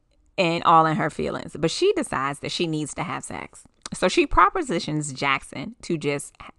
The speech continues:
have sex with her so she could just move on. Like, she just needs this sex to happen so it could be a bridge to her getting her life together. Y'all, it is the funniest, most awkward thing ever. He agrees to it,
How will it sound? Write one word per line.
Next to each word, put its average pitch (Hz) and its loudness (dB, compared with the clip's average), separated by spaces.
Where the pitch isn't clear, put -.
have 147 0
sex - -6
with 131 -10
her 131 -6
so - -6
she 175 -2
could 165 0
just 151 -4
move 156 0
on. 135 -8
Like, 151 2
she - -4
just 175 -2
needs 165 -2
this 156 0
sex - -4
to 147 -4
happen 143 -4
so 143 -4
it 147 -4
could 147 -4
be 143 -2
a 143 -2
bridge 147 -4
to 143 -6
her 147 -2
getting 139 -6
her 131 -6
life 143 -6
together. - -10
Y'all, 165 8
it - 4
is 214 4
the 151 -4
funniest, 185 2
most 156 -2
awkward 160 4
thing 147 -2
ever. 147 -2
He 240 0
agrees 262 0
to 143 -4
it, - -10